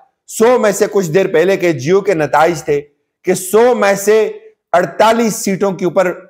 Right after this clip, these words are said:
पाकिस्तान तहरीक इंसाफ के आजाद उम्मीदवार इस वक्त जीत चुके हैं। ये उनके हतमी नताइज थे और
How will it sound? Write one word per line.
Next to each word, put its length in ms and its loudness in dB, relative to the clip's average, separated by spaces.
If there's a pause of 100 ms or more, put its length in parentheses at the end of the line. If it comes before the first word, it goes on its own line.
(160)
पाकिस्तान 540 0
तहरीक 320 0
इंसाफ 460 0
के 80 2 (140)
आजाद 440 2
उम्मीदवार 560 0 (300)
इस 200 -4
वक्त 280 -4
जीत 360 0
चुके 180 -4
हैं। 240 -8 (280)
ये 140 2
उनके 280 0
हतमी 340 0
नताइज 480 0
थे 40 2
और 400 -2